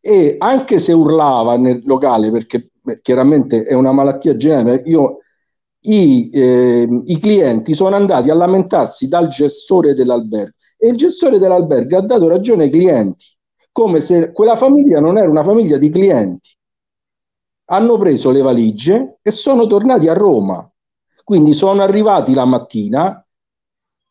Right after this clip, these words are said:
e sono rientrati la sera. Si sono fatti dieci ore di macchina.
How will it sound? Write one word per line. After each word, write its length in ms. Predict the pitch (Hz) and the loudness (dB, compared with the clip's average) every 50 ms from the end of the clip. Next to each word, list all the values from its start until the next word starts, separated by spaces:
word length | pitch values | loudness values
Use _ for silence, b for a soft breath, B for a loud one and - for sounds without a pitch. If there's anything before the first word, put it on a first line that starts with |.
| _ _ _ _ _ _ _ _ _ _ _ | _ _ _ _ _ _ _ _ _ _ _
e 120 | - 196 190 | -4 -4 -4
sono 300 | - - 262 247 247 247 | -2 0 0 2 2 2
rientrati 480 | 254 262 254 247 - 262 254 202 170 | 2 2 0 2 0 0 2 2 2
la 120 | 170 175 170 | 2 0 2
sera. 460 | 190 202 156 120 104 - - - - _ _ _ _ _ _ _ _ _ _ _ _ | 2 2 2 2 0 -2 -6 -12 -16 _ _ _ _ _ _ _ _ _ _ _ _
Si 140 | - - 196 | -10 -6 -2
sono 160 | 175 247 233 | 0 0 -2
fatti 840 | 240 - 220 - 131 117 117 - - 135 135 147 151 147 - - _ _ _ _ _ _ _ _ _ _ _ _ | -2 -2 -2 -2 -2 -2 -4 -2 0 2 2 2 2 -2 -6 -14 _ _ _ _ _ _ _ _ _ _ _ _
dieci 440 | - 160 185 254 254 - - - 262 | -10 -4 0 0 0 0 0 0 2
ore 180 | 254 226 208 175 | 2 4 2 2
di 100 | 175 180 | 2 0
macchina. 640 | 190 190 156 117 - - - 92 95 90 - - | 0 -2 -2 -4 -6 -8 -14 -12 -12 -12 -14 -18